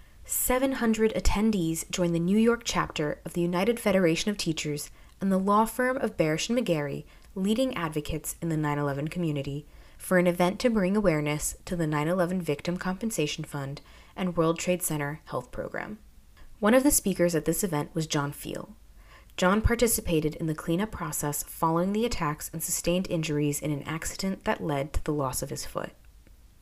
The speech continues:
In years since, he's been advocating for nine eleven victims' healthcare rights,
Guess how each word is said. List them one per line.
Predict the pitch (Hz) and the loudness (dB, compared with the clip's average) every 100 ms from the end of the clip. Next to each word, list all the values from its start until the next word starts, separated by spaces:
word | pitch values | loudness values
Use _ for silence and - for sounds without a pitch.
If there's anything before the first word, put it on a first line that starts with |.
| - - - - - - | -20 -20 -18 -18 -10 0
In | 196 | 4
years | 208 220 220 | 6 6 6
since, | - 240 254 262 | 2 2 0 0
he's | 196 170 | 0 0
been | 156 156 | 0 2
advocating | 160 165 - 170 170 | 2 0 0 2 2
for | - 151 | 0 0
nine | 143 151 | 2 4
eleven | 175 170 190 | 4 4 2
victims' | 185 185 208 208 | 2 0 0 0
healthcare | 180 156 - 151 | 0 -2 0 0
rights, | 147 143 151 - | 2 2 0 -6